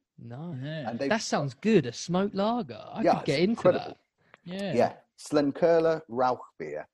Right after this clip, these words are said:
Speaker 3: I would
Speaker 1: Okay.
Speaker 3: recommend. That,
Speaker 1: Okay.
Speaker 3: um, and they're from Bamberg. Again, specifically made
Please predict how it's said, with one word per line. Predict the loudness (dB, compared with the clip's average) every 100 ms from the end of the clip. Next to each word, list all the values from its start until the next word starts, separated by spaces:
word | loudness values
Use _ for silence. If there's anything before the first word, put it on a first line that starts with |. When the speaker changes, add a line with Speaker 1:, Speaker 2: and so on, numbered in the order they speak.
| _ _ -6
Speaker 3:
I | -4
would | -4
Speaker 1:
Okay. | -6
Speaker 3:
recommend. | -6 -8 -10 -12 -18 _ -12
That, | -8 -6
Speaker 1:
Okay. | -6
Speaker 3:
um, | -8 -10 _ _ _
and | -8
they're | -6 -4
from | -6 -10 -8
Bamberg. | -6 -6 -8 -14 -16
Again, | -8 -8 -8
specifically | -12 -10 -8 -10 -12 -14
made | -12 -10